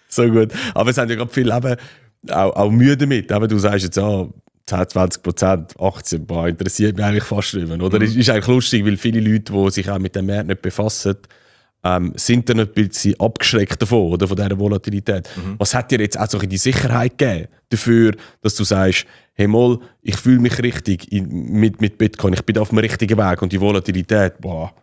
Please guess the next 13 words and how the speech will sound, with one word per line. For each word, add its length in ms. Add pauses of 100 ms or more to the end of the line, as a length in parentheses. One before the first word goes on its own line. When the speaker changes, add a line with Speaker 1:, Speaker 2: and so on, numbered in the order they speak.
Speaker 2:
Ja. 280
Speaker 1:
easy? 380
Speaker 2:
Äh, 320
schon 220
die 80
Ausbildung 500
bei 120
euch. 140 (220)
Speaker 1:
Okay. 320
Speaker 2:
Also, 320 (220)
äh, 200
das 120
Bootcamp 600